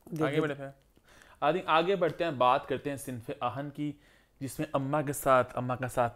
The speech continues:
Speaker 1: ईमान देगी। क्योंकि मैं जा रहा हूँ कराची, अम्मा की फेवरेट टेलीफिल्म रूपोश की, <laughs> की सक्सेस पार्टी में उन्होंने इनवाइट किया है।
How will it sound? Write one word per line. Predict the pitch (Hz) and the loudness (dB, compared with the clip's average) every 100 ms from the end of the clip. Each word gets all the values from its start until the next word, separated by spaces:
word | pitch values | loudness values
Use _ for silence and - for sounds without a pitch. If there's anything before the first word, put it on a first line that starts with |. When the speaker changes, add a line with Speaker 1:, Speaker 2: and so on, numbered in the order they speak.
| - | -6
Speaker 1:
ईमान | 123 120 143 | -4 -2 -2
देगी। | 143 135 135 143 - - _ - | -2 -2 -4 -10 -18 -20 _ -10
क्योंकि | 123 131 | -6 -4
मैं | 131 156 131 | 0 -2 2
जा | 135 131 | 4 4
रहा | 135 | 2
हूँ | 123 | -2
कराची, | 127 127 - 151 160 - - _ | 0 0 0 -2 -4 -10 -20 _
अम्मा | 147 156 165 | -2 2 2
की | 160 165 | 2 -2
फेवरेट | - - 190 196 202 170 | -4 8 8 10 6 6
टेलीफिल्म | 160 156 151 151 147 151 - - - | 6 6 4 4 2 0 -8 -16 0
रूपोश | 151 147 160 180 185 - 494 | 0 2 4 4 6 8 12
की, | 427 466 392 | 12 12 12
<laughs> | - - - - - - - - - - - | 12 12 12 12 10 8 8 -8 -2 -2 4
की | 180 | 2
सक्सेस | - 156 175 165 | 4 2 2 2
पार्टी | 147 131 147 | 4 4 2
में | 151 | -2
उन्होंने | 139 135 | 6 6
इनवाइट | 127 131 139 | 8 6 4
किया | - 147 | 4 4
है। | 143 | 4